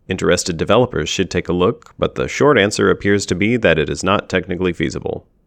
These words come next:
A new page was created for Self-Auth, a work-in-progress, single-user authorization endpoint written in P H P. Self-Auth is intended for developers who want to be able to log in using their own website as their identity,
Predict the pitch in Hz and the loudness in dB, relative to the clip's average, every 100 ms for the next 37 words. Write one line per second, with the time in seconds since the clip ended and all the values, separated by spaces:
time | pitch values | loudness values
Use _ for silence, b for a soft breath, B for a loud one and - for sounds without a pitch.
0 | _ _ _ _ _ _ _ _ _ - | _ _ _ _ _ _ _ _ _ -2
1 | 90 87 117 127 151 151 95 95 - - | 0 2 0 4 4 4 2 0 -2 0
2 | 90 87 120 123 92 78 80 - 151 165 | 2 4 2 2 2 4 2 2 2 4
3 | - 62 - - - - - 87 82 87 | 2 0 -2 -10 -20 -16 -4 -2 0 2
4 | 110 117 98 107 101 107 113 135 - - | 2 2 2 4 4 4 2 0 -6 -2
5 | 123 135 143 123 131 127 131 - 113 120 | 2 6 4 4 0 4 4 4 4 4
6 | 117 107 120 139 80 67 80 - 87 95 | 4 6 4 2 0 -2 -4 -2 -2 0
7 | 90 127 95 76 80 87 78 - - 104 | 2 2 2 -4 -4 -2 -2 -4 -2 -2
8 | 82 - _ _ _ _ _ - 131 151 | -2 -8 _ _ _ _ _ 0 2 4
9 | 92 92 - 87 90 85 98 104 117 92 | 4 2 2 0 -2 -2 0 0 0 0
10 | 90 87 117 117 85 92 - 87 92 85 | 0 4 4 4 2 0 0 0 0 -2
11 | 85 90 87 90 90 - 85 104 113 139 | -2 2 2 2 0 -2 0 2 4 4
12 | 113 92 95 92 90 92 101 98 123 - | 4 2 0 0 4 4 4 4 2 2
13 | 78 85 85 90 85 82 110 123 - - | 0 0 0 2 2 2 2 2 0 -6